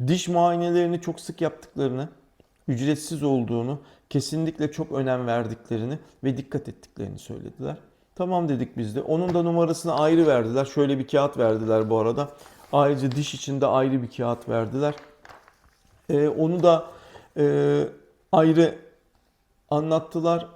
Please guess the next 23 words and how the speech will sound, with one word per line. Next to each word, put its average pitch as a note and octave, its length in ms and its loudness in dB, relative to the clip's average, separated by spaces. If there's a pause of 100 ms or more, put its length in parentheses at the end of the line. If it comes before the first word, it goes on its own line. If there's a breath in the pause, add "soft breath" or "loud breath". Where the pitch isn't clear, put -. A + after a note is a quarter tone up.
ayrı B2+ 220 2
yönlendirdiler. B2 1040 -6 (680 soft breath)
Ondan D#3+ 380 0
sonra E3 280 -2
şeyin F3 300 0
üzerinde B2+ 540 0
durdular. B2+ 540 0
Burada C3 200 0
okuyayım D3 500 0
ben A#2 180 0
size. A2+ 360 -8 (1000)
Ee, C3 320 0 (1000 soft breath)
kesinlikle F#3+ 640 4
günde E3+ 360 4
en F3+ 180 2
az F3+ 280 0
sekiz E3 340 0
ile D#3 140 6
on F3 220 4
saat D#3+ 440 2 (220)
uyuması D#3+ 680 2
gerektiğini B2 540 0
söylediler. A2+ 760 -4